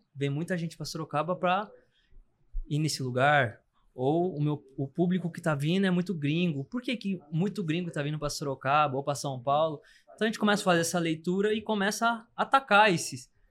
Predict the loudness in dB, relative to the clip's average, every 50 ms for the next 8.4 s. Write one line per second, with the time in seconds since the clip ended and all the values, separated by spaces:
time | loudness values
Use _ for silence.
0 | _ _ _ _ -2 2 2 2 2 0 -4 -12 -20 -18 -12 -10 -10 -8 -8 -10
1 | -10 -12 -14 -20 -20 -20 _ _ _ _ _ _ _ _ _ _ -6 0 0 0
2 | 0 0 0 0 0 2 0 0 0 -2 -2 0 4 6 8 8 8 8 6 4
3 | 0 -2 -4 -4 -6 -6 -6 -2 -2 -2 -2 -2 -4 -6 -8 -6 -6 -6 -4 -4
4 | -2 0 0 0 0 0 -2 0 0 0 0 0 0 -4 -6 -6 -8 -8 -6 -4
5 | -2 -2 -2 -2 -2 -4 -8 -12 -14 -16 -16 _ _ _ _ _ _ _ _ -12
6 | -10 -8 -8 -8 -4 0 0 0 2 0 0 2 2 2 2 0 -2 -6 -6 -4
7 | -4 -4 -4 -6 -8 -10 -8 -6 -6 -6 -4 -6 -6 -6 -6 -4 2 4 6 8
8 | 10 10 10 8 6 4 0